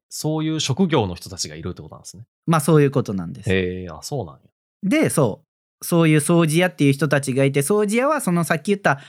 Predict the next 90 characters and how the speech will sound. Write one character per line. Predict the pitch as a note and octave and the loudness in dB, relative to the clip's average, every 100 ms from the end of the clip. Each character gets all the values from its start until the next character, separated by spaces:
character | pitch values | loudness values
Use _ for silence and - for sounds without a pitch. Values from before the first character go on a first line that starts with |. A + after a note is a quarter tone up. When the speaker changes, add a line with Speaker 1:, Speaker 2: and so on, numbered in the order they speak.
| _ | _
Speaker 2:
半 | - A3 A3+ A3+ | -2 0 2 2
獣 | G3 A3+ B3+ | 2 2 0
っ | |
て | B3+ G#3 | 0 0
い | G3 | 2
う | |
や | A#3 | 2
つ | C4+ | -2
を | |
退 | G3+ F#3 G3 F#3 | -2 0 0 0
治 | F#3 | 0
す | A3+ | 0
る | C#4+ | 2
の | D#4 | 0
が、 | C4+ A3 - - _ | 2 0 0 -6 _
ま | - | -4
あ、 | |
仕 | C3 D#3+ | 0 2
事 | D3 C#3+ B2+ | 2 4 0
な | G2+ | -2
ん | |
で | F2 | -6
す | - | -6
よ | D3 | -4
ね。 | C4 _ _ _ - | -4 _ _ _ -4
Speaker 1:
う | |
ん | |
う | A2 | -4
ん | D#2+ E2+ D2 | -4 -14 -18
う | E2 | -20
ん | - | -20
う | - | -20
ん。 | - _ _ _ - | -20 _ _ _ -4
Speaker 2:
だ | G3 | 0
か | F3 | 2
ら | C#3 | 0
作 | C4 C4 | -2 -2
品 | C4+ D4+ D#4+ | -2 0 0
の | D#4+ | 0
中 | C4 B3 | 0 0
で | G#3 | 2
は、 | G#3 G#3+ A#2+ | 2 2 2
そ | - | 0
の | C3+ | 0
掃 | B2+ - F#3+ G#3 | 0 2 2 2
除 | F3+ A3+ | 0 0
屋 | C#4 | -2
っ | C4+ | 0
て | F#3+ | 2
い | |
う | D3+ | 4
も | C3+ | 4
の | |
は | G#2+ | 2
か | - | 0
っ | A3 - | -4 0
こ | C4+ | 0
い | G3 | 2
い | C#3 | 2
存 | C#3 C3 | 2 2
在 | B2+ B2 | 2 0
な | G#2 | 0
ん | F#2 | -2
で、 | A2 G#2+ - - _ _ _ | -2 -2 -6 -18 _ _ _
Speaker 1:
は | - F#2+ | -2 -2
い。 | C#3+ _ _ | -4 _ _
Speaker 2:
掃 | - - A3+ A#3+ | -4 0 2 2
除 | A3+ | 0
自 | G3+ C4+ | 0 0
体 | C4+ F#3+ | 0 0
が | C3+ | 0
か | - | 0
っ | F#3+ - | -4 -2
こ | B3+ | 0
い | B3 | 2
い | |
も | F#3+ E3 | 2 2
の | C#3+ | 2
と | C3+ | 0
し | A2 | -4
て | A#2 | 0
描 | C3+ B2+ | 0 2
か | B2 | 0
れ | A#2 | 0
る | A2 | 0
わ | G#2+ | -2
け | G#2 | -4
で | F#2 | -8
す | |
よ。 | - | -12